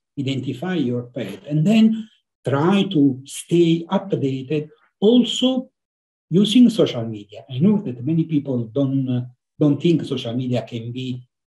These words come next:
a, a knowledge, uh, uh, driver, but it is a knowledge driver. So try to focus also on gathering all, all information,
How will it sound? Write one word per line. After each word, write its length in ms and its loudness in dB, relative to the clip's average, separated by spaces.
a, 300 -6
a 80 -6
knowledge, 520 0
uh, 160 -4
uh, 180 -14
driver, 440 0
but 240 -10
it 180 -4
is 220 0
a 60 -4
knowledge 420 -14
driver. 420 -16
So 560 0
try 140 0
to 140 -4
focus 500 -6
also 300 0
on 140 2
gathering 520 0
all, 160 -6
all 160 -2
information, 600 -4